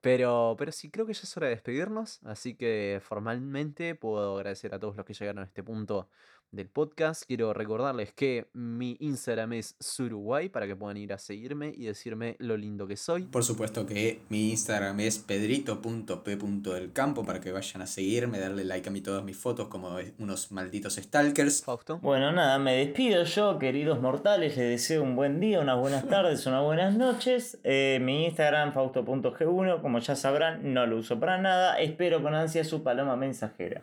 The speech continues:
Speaker 2: <laughs>
Speaker 3: Y nada, eso.
Speaker 1: Maravilloso. Y queremos agradecer también a Kai Productora por realizar este podcast para nosotros y tenerlos en plataformas digitales para que ustedes puedan es-, escucharlo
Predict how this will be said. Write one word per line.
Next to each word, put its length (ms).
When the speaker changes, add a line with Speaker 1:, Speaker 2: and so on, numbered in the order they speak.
Speaker 2:
<laughs> 480
Speaker 3:
Y 100
nada, 280
eso. 260
Speaker 1:
Maravilloso. 880
Y 300
queremos 320
agradecer 320
también 300
a 140
Kai 200
Productora 560
por 380
realizar 640
este 180
podcast 360
para 160
nosotros 580
y 160
tenerlos 640
en 260
plataformas 500
digitales 420
para 200
que 60
ustedes 280
puedan 220
es-, 80
escucharlo 580